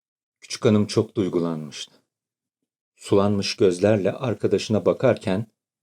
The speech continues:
titreyen bir ses tonuyla anlatmaya devam etti. "Dünyada hiçbir akrabamın olmadığını, tek başıma mutsuz bir yaşam süreceğimi sanıyordum.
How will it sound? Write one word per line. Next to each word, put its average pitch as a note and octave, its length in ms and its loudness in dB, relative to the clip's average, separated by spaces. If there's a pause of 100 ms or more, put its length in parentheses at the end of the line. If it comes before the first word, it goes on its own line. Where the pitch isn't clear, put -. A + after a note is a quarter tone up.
(100)
titreyen A#2+ 520 2
bir G#2 60 0
ses - 300 0
tonuyla F2+ 560 -4
anlatmaya F#2 640 -4
devam F2 380 -2
etti. - 320 -16 (2000)
"Dünyada C#3 440 2
hiçbir - 560 -4
akrabamın B2 840 0
olmadığını, A2+ 840 0 (580)
tek F#3+ 280 0
başıma C#3 360 2
mutsuz C3 560 -2
bir A#2+ 80 -4
yaşam A#2 400 2
süreceğimi A2+ 600 2
sanıyordum. F#2 720 -2